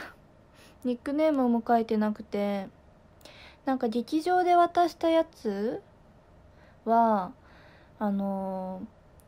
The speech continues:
劇場で記入するさ、なんか紙あるじゃん。だ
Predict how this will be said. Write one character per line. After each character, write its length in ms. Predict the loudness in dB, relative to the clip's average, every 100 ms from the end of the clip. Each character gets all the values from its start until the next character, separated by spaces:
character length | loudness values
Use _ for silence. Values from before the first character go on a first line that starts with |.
| -4
劇 280 | -4 -4 -4
場 160 | -2
で 100 | -4
記 180 | -4 0
入 220 | 2 2
す 160 | 0 -4
る 100 | -2
さ、 200 | 2 2
な 120 | 2
ん 40 |
か 120 | -2 -2
紙 320 | 0 2 2
あ 100 | 2
る 120 | 0
じ 120 | -4
ゃ 260 | -4 -4
ん。 40 |
だ 40 | -6